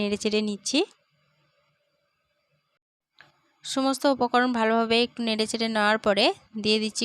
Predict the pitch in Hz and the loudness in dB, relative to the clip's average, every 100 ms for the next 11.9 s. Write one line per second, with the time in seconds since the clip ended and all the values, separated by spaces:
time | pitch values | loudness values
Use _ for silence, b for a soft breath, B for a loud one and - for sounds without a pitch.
0 | 220 233 - 208 208 214 - 220 202 196 | -4 -4 -4 -4 -4 -6 -8 -2 2 2
1 | 202 202 226 220 214 233 440 _ _ _ | 0 0 0 0 0 0 0 _ _ _
2 | _ b b b _ - 202 208 214 226 | _ b b b _ -4 -2 -2 -2 -2
3 | 240 240 233 208 - 226 233 208 196 226 | 0 0 0 -2 -2 -4 -4 -4 -4 -2
4 | 269 - 220 226 220 196 196 214 220 214 | -2 -2 -6 -6 0 2 4 2 0 -2
5 | 208 208 220 233 220 269 349 226 214 202 | -2 -2 -2 -4 -2 -2 -4 -6 -6 -4
6 | 202 202 208 240 381 - 208 196 185 185 | -4 -2 -2 0 -2 -4 -2 0 -2 -6
7 | - 190 - _ B B B B B 240 | -8 -8 -10 _ B B B B B -2
8 | 247 262 285 349 - _ 226 220 240 254 | 2 4 4 2 -4 _ -2 -2 -2 -4
9 | 240 - 269 320 240 220 214 214 214 233 | -4 -2 -2 -2 2 2 4 0 -2 -2
10 | 233 214 208 277 277 208 208 208 220 214 | -2 -2 0 0 0 0 -2 -4 -4 -4
11 | 214 202 202 208 247 240 202 202 226 | -2 -2 -2 -2 -2 -2 -4 -2 -2